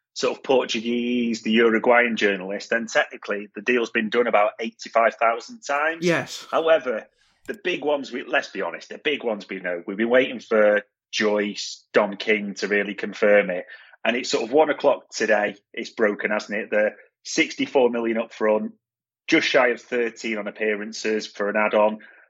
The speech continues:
Speaker 1: and then further add-ons of eight and a half million based on the team's success. So we kind of got what we wanted to know, the, the big story breaking.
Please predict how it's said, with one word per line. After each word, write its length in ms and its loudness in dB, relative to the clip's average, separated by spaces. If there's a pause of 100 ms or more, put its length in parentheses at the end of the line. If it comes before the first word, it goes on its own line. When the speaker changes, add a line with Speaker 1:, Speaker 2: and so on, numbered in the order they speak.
Speaker 1:
and 120 -4
then 140 0
further 400 4
add-ons 380 2
of 180 0
eight 160 -4
and 100 -2
a 60 0
half 240 4
million 380 -2
based 300 2
on 120 -2
the 80 -8
team's 400 -8
success. 560 -4 (260)
So 300 2 (280)
we 120 0
kind 260 4
of 100 -6 (120)
got 300 4
what 140 -6
we 80 -8
wanted 380 -6
to 120 -8
know, 380 -6
the, 320 -4
the 80 -14
big 200 -6
story 360 -4
breaking. 560 -2